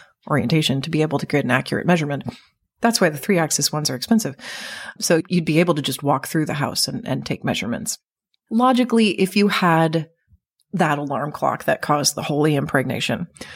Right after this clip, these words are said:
if you had that in your house, you would be able to call an electrician with the triaxis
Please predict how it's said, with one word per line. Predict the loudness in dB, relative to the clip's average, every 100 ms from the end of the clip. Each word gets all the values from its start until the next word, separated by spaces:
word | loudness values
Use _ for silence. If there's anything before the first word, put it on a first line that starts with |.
| -16 -18 -20 -4
if | -2
you | 2
had | 2 4 4
that | 2
in | 2
your | 2
house, | 4 4 2
you | 2
would | 2
be | 2
able | -2 -2
to |
call | 0 0 2
an | 0
electrician | -4 0 0 2 2 0
with | -2
the | -6
triaxis | -2 0 2 0 -2 -2 -2 -2